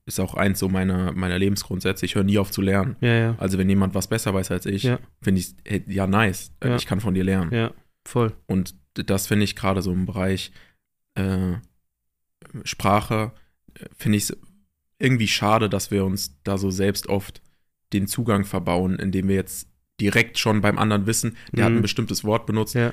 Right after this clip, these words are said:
Speaker 1: yo, du bist halt, du bist ein Bigot, ich will
Speaker 2: Ja,
Speaker 1: gar
Speaker 2: ja.
Speaker 1: nicht mit dir reden.
Speaker 2: Ja, ja, ja.
Speaker 1: So, was das?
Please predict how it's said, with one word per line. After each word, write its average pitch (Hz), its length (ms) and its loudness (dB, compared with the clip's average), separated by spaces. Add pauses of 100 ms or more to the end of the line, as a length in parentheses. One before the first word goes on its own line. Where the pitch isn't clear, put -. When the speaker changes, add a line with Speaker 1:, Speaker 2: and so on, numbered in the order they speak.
Speaker 1:
yo, 147 200 6
du 92 100 4
bist 87 220 -2
halt, 90 160 -2
du 95 60 -2
bist - 180 -6
ein 95 60 -6
Bigot, 85 400 -4
ich - 100 -4
will 120 60 4
Speaker 2:
Ja, 113 80 6
Speaker 1:
gar 113 80 4
Speaker 2:
ja. 113 40 4
Speaker 1:
nicht 110 100 0
mit - 120 -4
dir - 80 -8
reden. - 200 -2
Speaker 2:
Ja, 113 120 4
ja, 110 200 4
ja. 107 80 -2
Speaker 1:
So, 92 220 0
was - 260 0
das? - 280 -12